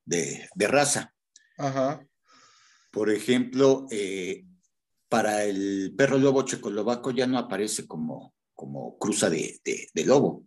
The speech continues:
Speaker 1: ya aparece nada más como perro. El calupo, una vez le hicieron, este, una prueba de A D N a un calupo y salió con, con treinta por ciento, pero era, era un calupo de,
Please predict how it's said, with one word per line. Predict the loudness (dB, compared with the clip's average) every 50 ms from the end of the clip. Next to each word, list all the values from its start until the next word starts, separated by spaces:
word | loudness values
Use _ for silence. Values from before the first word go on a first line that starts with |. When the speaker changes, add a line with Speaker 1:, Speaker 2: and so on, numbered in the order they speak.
| _ _
Speaker 1:
ya | 0 0 0
aparece | 2 4 4 4 6 4 4 2
nada | 2 2 2 0
más | 0 0 -2
como | -2 -4 -8 -8 -4
perro. | 0 0 2 2 0 -6 -10 -12 _ _ _ _ _ _ _ _ _ _ _ -16 -16 -16 _ _
El | -12 -12 -6 -2
calupo, | 0 2 4 4 4 2 0 2 4 4 4 4 2
una | -2 -2 0 0 0
vez | 0 0 -2
le | -2
hicieron, | -4 -4 -4 -4 -2 -2 -2 -4 -4 -6
este, | -10 -12 -12 -14 -16 -10 -8 -6 -6 -6 -6 -6 -8 -8 -8 -10 _ _ _ _ _ _ _ _ _ _
una | -2 -2 0 0
prueba | 2 2 4 4 4
de | 4 4
A | 4 2
D | 0 -2 -2
N | -2 -2 -4
a | -2
un | -4 -4 -4
calupo | -4 -4 -4 -4 -6 -4 -2 -2
y | 0
salió | 0 -2 -2 -2 -2 -2 -4 -4
con, | -6 -6 -6 -6 -8 -12 -18 _ _ _ _ _ _ _ _ _ _ _ _
con | -4 -2 -2 0
treinta | 2 4 4 4 4 2 2
por | 2 0 0
ciento, | 2 4 4 4 4 2 0 -2
pero | -2 -2 -2 0 0
era, | 0 -2 -2 -6
era | -4 -2 0 0 0
un | -2 -2
calupo | -2 -2 -2 -2 -4 -4 -2 -2 0
de, | 0 -2 -2 -4 -6 -10 -14